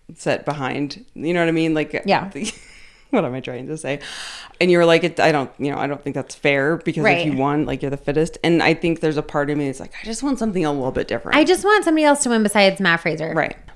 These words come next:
Speaker 1: But I
Speaker 2: So
Speaker 1: guess if they're like, you know, the, if he's the fittest, and he's the fittest. But
Speaker 2: Well,
Speaker 1: there was just part of me that's like, "I'm just kinda over it."
Speaker 2: I think the way that this does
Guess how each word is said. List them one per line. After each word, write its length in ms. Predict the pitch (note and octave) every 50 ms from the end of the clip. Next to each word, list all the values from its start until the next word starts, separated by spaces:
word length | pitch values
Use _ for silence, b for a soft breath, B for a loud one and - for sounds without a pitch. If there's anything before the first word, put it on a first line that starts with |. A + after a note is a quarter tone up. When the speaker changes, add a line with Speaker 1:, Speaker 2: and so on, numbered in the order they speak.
| -
Speaker 1:
But 120 | - A3 A3+
I 60 | A3
Speaker 2:
So 40 | C4+
Speaker 1:
guess 180 | A#3+ B3 -
if 100 | D#4+ A3+ -
they're 140 | B3 A#3+ A3
like, 420 | G#3+ G#3 G3+ G3+ - - - -
you 100 | G3 G3+
know, 240 | F#3 D#3+ D3+ D#3 D#3
the, 420 | E3+ E3 E3 D#3+ D#3 D#3 C#3 - - -
if 220 | - D3 - - - - - - _ - -
he's 360 | - D#3 - D#3 D3+ F#3 -
the 100 | - F3+
fittest, 400 | F3+ - A#3 E4+ D4+ A3 A3+ G#3+
and 80 | F#3 E3+
he's 180 | G#3 F3+ E3+ -
the 80 | F3+ F3
fittest. 340 | - A#3+ A3 C3 - - -
But 120 | E3+ D#3
Speaker 2:
Well, 80 | D4+ D#4+
Speaker 1:
there 80 | D#4 C#4
was 100 | F3+ -
just 220 | G3 G3+ - -
part 220 | - - G#3+ G#3 G#3
of 60 | A#3
me 80 | G#3+ E3+
that's 120 | E3 E3
like, 160 | E3+ D#3+ D#3+ -
"I'm 140 | E3 E3+
just 260 | F3 - A3 - - -
kinda 260 | - A3 A3+ C4 C4 -
over 280 | F#3+ G#3+ B3 A#3+ -
it." 200 | - - - - -
Speaker 2:
I 100 | A#3 D4+
think 240 | D#4 - A#4 B4 B4 -
the 80 | A#4
way 140 | G4+ F4 E4+
that 140 | D#4+ A#3+ G3+
this 160 | A#3+ A3+ G3
does 240 | F#3+ G3 G3 G3+